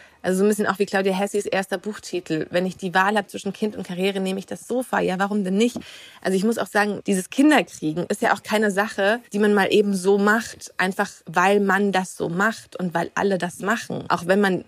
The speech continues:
den Eindruck gewinnen kann, dass das eben so ist, wenn man sich auf Instagram umguckt. Und das ist sowas Großes und Krasses und es ist so eine große Veränderung. Das muss man so sehr wollen, um damit gut klarzukommen,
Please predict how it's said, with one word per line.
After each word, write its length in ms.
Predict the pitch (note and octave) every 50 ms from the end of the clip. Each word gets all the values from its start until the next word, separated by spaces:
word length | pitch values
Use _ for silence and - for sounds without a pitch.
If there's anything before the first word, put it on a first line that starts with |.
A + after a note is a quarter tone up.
| _ _ -
den 180 | F#3 E3+ - -
Eindruck 360 | E3+ F#3+ G#3+ G3+ F#3 F3 -
gewinnen 400 | F3 D#3+ F#3 G3 G3 F3+ F3 -
kann, 260 | - - F#3 F3+ E3
dass 140 | - - -
das 160 | - C3 -
eben 240 | - F#3 F3 F3 E3
so 100 | D#3+ -
ist, 400 | - G3+ G#3 - - - - _
wenn 160 | - E3 E3
man 300 | E3 E3 E3 D#3+ D#3 D#3 -
sich 380 | F3 E3+ F3+ - - - -
auf 180 | E3 D#3+ - -
Instagram 520 | F3+ F3+ - - C#3+ C#3+ D3+ D#3 D#3+ D#3
umguckt. 640 | - - E3 E3 D#3+ - - D#3+ - - - - - -
Und 380 | - F#3 F#3 F3+ F3+ - - _ _
das 160 | - F#3 F3+
ist 220 | - - - - -
sowas 480 | F3+ A3+ B3+ C4+ B3+ - - - - _ - F3
Großes 460 | E3+ D#3 D#3+ E3+ A#3+ C4+ C4 A#3 G#3
und 160 | F3+ F3 F3
Krasses 440 | - - - F3+ G#3+ A#3 - G#3+ G3
und 60 | F#3 F#3
es 60 | F3+
ist 80 | -
so 80 | - A3
eine 140 | B3 B3 A3+
große 380 | - E3+ F#3 A#3 C#4 B3+ C4
Veränderung. 1000 | G#3+ G#3+ - - F3 G#3 B3 B3+ G#3 F3+ E3+ E3+ E3 D#3+ D#3+ F3+ F#3+ A3 A#3+ A3+ -
Das 160 | G3+ G3 F#3+
muss 160 | G3 G#3+ G3+ G#3+
man 120 | G3 G3
so 260 | E3 E3 G3 A#3 C4
sehr 280 | A3+ A3+ G#3 G#3 F#3 D#3+
wollen, 480 | E3+ F3+ G3+ A3+ A3 G3+ F#3+ G#3 A#3
um 200 | - - G3+ F3+
damit 300 | - F3+ F#3+ G#3 G#3 F3+
gut 200 | - G3 F#3 -
klarzukommen, 1080 | - - F#3 F#3+ A3 B3+ - - - F3+ - - F3+ E3+ E3 E3 E3 F3 G#3 A3 G#3+